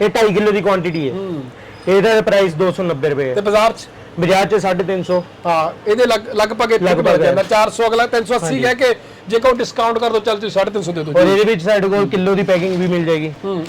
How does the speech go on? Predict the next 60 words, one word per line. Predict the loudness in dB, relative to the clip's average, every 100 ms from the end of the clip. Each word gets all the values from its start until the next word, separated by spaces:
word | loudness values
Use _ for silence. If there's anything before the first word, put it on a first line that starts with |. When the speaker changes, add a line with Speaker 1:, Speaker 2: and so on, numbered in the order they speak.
| -4
Speaker 2:
ਇਹ, | 0
ਇਹ | 0 0
ਤਾਂ | -2
ਦੋ | 0 0
ਸੌ | 0 0
ਗ੍ਰਾਮ | 0 -2
ਤੱਕ | -4 -8
ਦੀ | -6
ਵੀ | -6
ਕਹਿੰਦੇ | -4 -4
ਸੀਗੇ। | -4 -6 -10 -10 -2
Speaker 1:
ਨਹੀਂ, | 0
ਫ੍ਰੈਂਚ | 2 0 0
ਫਰਾਈਜ਼ | 2 2
ਕਿਲੋ | 2 0
ਤੱਕ | 0 0
ਹੈ, | 0
ਮਟਰ | 0 0 2
ਦਾਣਾ | 2 0
ਉਹ | 0 0
ਮਿਕਸ | 0 -2
ਵੈਜ | 0 0
Speaker 2:
ਓਕੇ, | 0
Speaker 1:
ਦੋ |
ਸੌ | 0 2
ਗ੍ਰਾਮ | 2 2
ਦੀ | 0
Speaker 2:
ਮਟਰ | 0
ਦਾਣਾ। |
Speaker 1:
ਪੈਕਿੰਗ | 0 -2
ਮਿਲ | -6 -6
ਜਾਏਗੀ। | -4
Speaker 2:
ਆਪਾਂ, | 0 2 4
ਅ, | 4 2 0 -10 -18 -10
ਸਮਾਈਲੀ | -2 -2 -2 -2
ਤੇ | 0
ਆ | 0
ਜਾਈਏ, | 0 -6
ਕੰਬੋ | -4 -2 0 0
ਪੈਕ | -2 -2
ਤੇ | 0
ਆ | 0
ਜਾਈਏ। | 0 -4
Speaker 1:
ਇਹ | -6 -2 -2
ਵਰਾਇਟੀ | 2 4 2 2
ਪੈਕ | 2 2 2
ਹੈ। | -2 -4
Speaker 2:
ਹੂੰ। | -8 -8 -8 -14 -12 -6
Speaker 1:
ਇਹ | -2
ਬਾਜ਼ਾਰ | 0 4 4 4
ਦੇ | 2
ਵਿੱਚ | -2 -4
ਇੱਕ | -4
ਸੌ | -2
ਸੱਤਰ, | -2 -2
ਇੱਕ | -2 0
ਸੌ | -2
ਅੱਸੀ | 0 -2
ਰੁਪਏ | 0 0
ਹੈ | 0